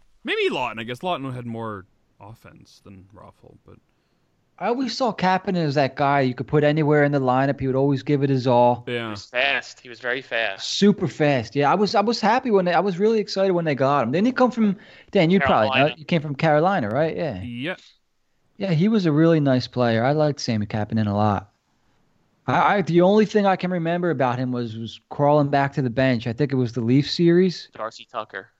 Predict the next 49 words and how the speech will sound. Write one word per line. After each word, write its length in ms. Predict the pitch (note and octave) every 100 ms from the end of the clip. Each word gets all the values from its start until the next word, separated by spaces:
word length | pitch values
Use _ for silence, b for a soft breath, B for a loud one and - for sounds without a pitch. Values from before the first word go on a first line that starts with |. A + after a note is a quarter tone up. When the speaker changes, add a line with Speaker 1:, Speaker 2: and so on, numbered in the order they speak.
| _ _ _ _ _
Speaker 2:
Yeah, 320 | D3+ C3+ A#2+ -
I 40 |
mean, 140 | B2+ D3+
you 100 | F3+
wanna 200 | G3+ D3+
talk 240 | B2+ A2+
about 180 | A2 G2+
a 60 | G2
dirty 320 | A2+ B2 A#2+
motherfucker. 580 | G2+ F#2+ - G2 G2+ G2
Darcy 320 | A#2 B2 A#2+
Tucker 360 | - A#2 A2
Speaker 3:
Yeah. 40 | G#2
Speaker 2:
was 120 | F#2+
a 40 | G2
Speaker 3:
He, 80 | C3+
Speaker 2:
piece 120 | C#3
Speaker 3:
that 80 | D#3
Speaker 2:
of 20 |
Speaker 3:
was 80 | E3+
like 100 | D3+
a 40 | A#2+
Speaker 2:
shit. 80 |
Speaker 3:
fly. 560 | - - C3+ C3+ C#3 D3+
He, 180 | E3 G#3+
like, 260 | F#3+ C#3
jumped 480 | - C#3+ C#3+ F3+ F#3
and 120 | D#3+
elbowed 400 | C#3+ D#3 D#3 A#2+
him 160 | G#2 G2+
like 240 | A2 G#2
a 80 | A#2
fucking 340 | - D3 C#3 B2
Speaker 2:
Oh 60 |
Speaker 3:
wrestler. 460 | A2+ C#3 D3+ D#3 C#3+
Speaker 2:
my 140 | F2+ F#2+
God, 340 | - C3+ A#2+
Speaker 1:
Yeah. 60 | B2+
Speaker 2:
yeah, 40 | A#2+
Speaker 3:
And 60 |
Speaker 2:
he 60 | D3+
was 60 | D#3
a 20 |
Speaker 3:
Dunphy 320 | D#3+ - B2+
was 100 | C#3
Speaker 2:
jerk 40 | A2+
off, 140 | F#2+
Speaker 3:
called. 140 | C3 A#2+
Speaker 2:
man. 140 | G#2